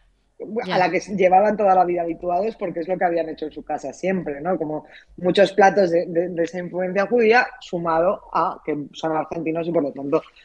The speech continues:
Speaker 1: eh, las parrillas, eh, son icónicas. Pero, pero lo, lo que digo, o sea, tendencia en el mundo es la cocina israelí y aquí hay una representación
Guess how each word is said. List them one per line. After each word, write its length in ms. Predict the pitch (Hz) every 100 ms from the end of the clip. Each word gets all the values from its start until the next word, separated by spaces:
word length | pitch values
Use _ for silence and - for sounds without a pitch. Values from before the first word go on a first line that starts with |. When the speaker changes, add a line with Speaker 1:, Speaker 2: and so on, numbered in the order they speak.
| _ _
Speaker 1:
eh, 480 | 190 170 147 143 139
las 220 | 160 156
parrillas, 720 | - 160 143 147 160 165 160 -
eh, 720 | 185 156 151 143 139 131 - -
son 240 | - 160
icónicas. 540 | 139 175 180 - 127 - - - - _ _
Pero, 760 | 196 180 175 160 147 135 120 110 _ _ _ _ _ _ _
pero 200 | 170 151
lo, 180 | 147 143 -
lo 160 | 151
que 80 | 139
digo, 320 | 156 175 160
o 40 | -
sea, 300 | 139 139 - -
tendencia 460 | 156 156 170 160 165
en 80 |
el 100 | 160
mundo 500 | 160 196 175 139 - -
es 120 | 135
la 120 | 143
cocina 420 | 147 139 147 143
israelí 600 | 147 143 139 147 160 - -
y 60 |
aquí 200 | 120 -
hay 60 | 131
una 140 | 131
representación 760 | 131 131 127 131 123 - 143